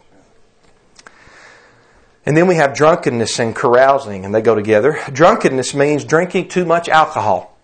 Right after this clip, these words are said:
Now, you'll hear me from time to time poke fun at some pastors in modern Christianity who teach that all drinking is a sin.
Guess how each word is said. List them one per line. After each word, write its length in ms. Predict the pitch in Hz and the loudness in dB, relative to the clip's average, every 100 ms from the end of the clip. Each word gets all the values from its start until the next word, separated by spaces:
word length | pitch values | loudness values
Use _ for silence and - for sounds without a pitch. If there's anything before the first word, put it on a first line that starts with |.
| _ _ _ _ _ _ _ - - _ _ _ _ _ | _ _ _ _ _ _ _ -20 -20 _ _ _ _ _
Now, 180 | 143 143 | 2 2
you'll 220 | 160 180 | 2 0
hear 200 | 147 214 | 2 0
me 140 | 196 | 0
from 160 | 160 139 | -2 -4
time 260 | 165 151 143 | 0 0 -2
to 40 | |
time 400 | 127 156 139 135 | -2 0 0 -2
poke 300 | - 151 151 | 0 -2 0
fun 320 | - 147 131 | -2 0 0
at 100 | 120 | -4
some 220 | - 139 139 | -4 -4 -2
pastors 640 | 139 143 139 - 123 120 | -2 -2 -2 -6 -6 -6
in 100 | 117 | -2
modern 300 | 120 131 127 | 2 2 0
Christianity 640 | - 127 - 135 127 123 | -6 -8 -4 -2 -2 -6
who 100 | 113 | -10
teach 400 | 120 - 147 - | -8 -6 -6 -4
that 140 | 120 113 | -4 2
all 220 | 120 131 | 2 2
drinking 440 | 123 131 120 113 | 0 -4 -4 -8
is 180 | 120 110 | -6 -8
a 60 | 107 | -8
sin. 400 | - 151 98 | -4 -4 -4